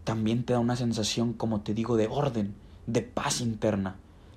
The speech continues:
Y así como tienes un orden y una claridad en tu habitación, ahora tienes una paz y una claridad dentro de ti. Y como te digo, el, enfrentas tu día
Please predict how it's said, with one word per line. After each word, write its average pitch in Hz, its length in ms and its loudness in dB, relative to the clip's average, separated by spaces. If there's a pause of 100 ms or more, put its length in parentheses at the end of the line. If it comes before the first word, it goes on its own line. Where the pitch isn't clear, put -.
(120)
Y 117 80 4
así 110 200 2
como 123 320 2
tienes 120 280 0
un 113 140 2
orden 117 300 2
y 117 40 2
una 117 160 0
claridad 107 420 2
en 113 140 0
tu 107 80 -2
habitación, 107 640 -2 (420)
ahora 123 300 4
tienes 127 240 0
una 120 260 -2
paz - 300 -4
y 120 40 2
una 120 220 2
claridad 107 580 2 (120)
dentro 113 300 2
de 98 80 4
ti. 110 260 -6 (960)
Y - 40 -6
como 104 260 4
te 104 100 4
digo, 120 340 2 (1300)
el, 120 260 4 (560)
enfrentas 123 680 2
tu 117 120 0
día 113 400 -4